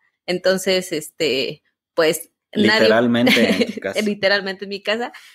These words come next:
Speaker 1: Nadie puede como que negar que soy de ahí. Y, pues, siempre, eh, bueno, soy la, eh, la tercera de, de tres hermanos.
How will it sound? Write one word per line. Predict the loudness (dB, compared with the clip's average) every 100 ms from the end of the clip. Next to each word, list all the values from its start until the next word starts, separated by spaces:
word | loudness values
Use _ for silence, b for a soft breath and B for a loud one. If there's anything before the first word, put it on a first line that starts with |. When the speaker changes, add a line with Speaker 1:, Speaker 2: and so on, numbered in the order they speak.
| B
Speaker 1:
Nadie | -4 -2 -2
puede | 0 0 -2
como | -10 -8
que | -6
negar | -4 -4 -4
que | -8
soy | -6 0
de |
ahí. | 0 0 -4 _ _ b b -4
Y, | 0 0 0 -2 -4
pues, | -2 0 0 0 -2 -4
siempre, | -6 -8 -4 2 2 2 0 2 2 2 -4 _ _ -4
eh, | -2 -2 -4 -2
bueno, | -2 0
soy | 0
la, | 0 2 2 -2 _ _
eh, | -6 -4 -4 -4
la | -4
tercera | -2 -2 2 2
de, | 2 0
de | -2 -4
tres | -2 -4 -2
hermanos. | -2 -2 0 -2 -6